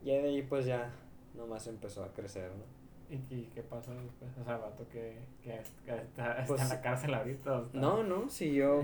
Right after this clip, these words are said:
Speaker 1: o sea,
Speaker 2: <laughs>
Speaker 1: ahora, de hecho, ahora su compañía es la única que puede distribuir cosas de Nintendo en Suecia y los países nórdicos.
Speaker 2: <laughs>
Speaker 1: Y es la única distribuidora que no es de Nintendo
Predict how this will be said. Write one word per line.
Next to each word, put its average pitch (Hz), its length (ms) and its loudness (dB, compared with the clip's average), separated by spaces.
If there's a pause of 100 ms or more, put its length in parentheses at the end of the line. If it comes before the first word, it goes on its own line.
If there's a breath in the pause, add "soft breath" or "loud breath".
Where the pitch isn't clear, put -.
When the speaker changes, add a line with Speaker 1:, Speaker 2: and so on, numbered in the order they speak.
(120)
Speaker 1:
o 143 60 8
sea, 135 260 6
Speaker 2:
<laughs> 123 120 8
Speaker 1:
ahora, 127 600 8 (260)
de 123 160 8
hecho, 147 200 4
ahora 143 580 10 (360)
su 120 180 -4
compañía 123 540 4
es 127 80 2
la 127 200 6
única 135 440 6
que 117 100 4
puede 107 240 4
distribuir 101 720 2
cosas 113 340 0
de 113 80 0
Nintendo 107 580 -2
en 95 340 -4
Suecia 110 380 0
y 110 60 0
los 104 140 -6
países 98 300 -6
nórdicos. 107 380 -2 (340)
Speaker 2:
<laughs> - 680 -10
Speaker 1:
Y 113 120 4
es 107 140 2
la 117 160 6
única 139 600 4 (320)
distribuidora 107 760 0
que 113 100 -2
no 107 220 0
es 135 120 6
de 123 100 4
Nintendo 104 520 -4